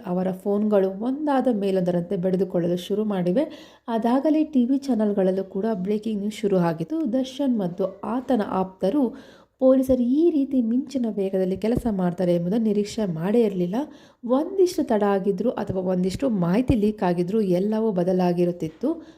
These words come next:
ಅಂತಹ ಪೊಲೀಸರೇ ಹೇಳಿದ್ದಾರೆ. ಅಷ್ಟರ ಮಟ್ಟಿಗೆ ವೇಗ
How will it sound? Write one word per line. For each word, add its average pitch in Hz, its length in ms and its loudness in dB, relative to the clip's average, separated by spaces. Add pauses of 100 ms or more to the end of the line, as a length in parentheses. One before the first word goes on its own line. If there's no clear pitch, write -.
(120)
ಅಂತಹ 220 420 -2
ಪೊಲೀಸರೇ 220 680 2
ಹೇಳಿದ್ದಾರೆ. 196 680 -2 (440)
ಅಷ್ಟರ 320 400 -2
ಮಟ್ಟಿಗೆ 269 460 2
ವೇಗ 247 480 2